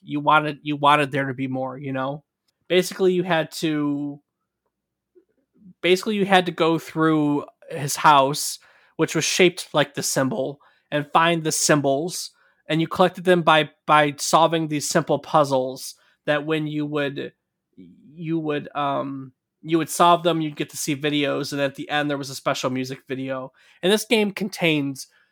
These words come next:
music clips and concert video clips and, and interactive objects. It was like a mini Prince museum, um, where you could click and you could say, "Hey, here's this guitar. Well, this is the guitar he used in X, Y, and Z."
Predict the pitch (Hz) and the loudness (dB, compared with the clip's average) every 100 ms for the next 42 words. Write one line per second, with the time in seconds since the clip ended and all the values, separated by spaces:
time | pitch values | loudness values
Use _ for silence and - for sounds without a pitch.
0 | _ - 175 226 208 196 - 202 196 190 | _ -4 0 0 -2 -6 -4 -2 0 -2
1 | - - 139 - 214 208 - 202 170 180 | -6 -12 -12 -4 -2 0 0 -2 0 4
2 | 180 170 - 185 170 160 - - 139 139 | 4 4 -2 0 0 -2 -10 -8 -8 -8
3 | - 151 147 135 180 202 185 180 170 147 | -10 -10 -10 -8 -4 -2 -2 -2 -6 -2
4 | 170 180 160 170 165 - - _ - 196 | 2 2 0 -2 -2 -4 -18 _ -2 2
5 | 196 240 247 180 165 175 185 156 - - | 4 2 2 4 4 6 6 4 -2 0
6 | 156 - - 180 165 185 185 196 220 _ | 2 2 2 2 4 4 4 2 -2 _
7 | _ _ _ - 147 147 147 156 170 165 | _ _ _ 0 4 6 4 2 0 -2
8 | - - 180 180 170 165 160 147 - 160 | -4 0 0 0 -2 -2 -8 -8 -4 -2
9 | 151 175 165 143 135 - 175 170 160 - | -2 -2 -2 -4 -6 -4 -2 -4 -10 -12
10 | 147 160 151 139 - _ _ 170 165 - | -2 2 4 2 -6 _ _ -2 -2 -2
11 | 185 180 - 180 165 165 156 156 - 147 | -2 -4 2 4 4 2 -4 -6 -6 -4
12 | 147 - 143 143 135 143 135 135 | -6 -4 -4 -4 -6 -8 -6 -8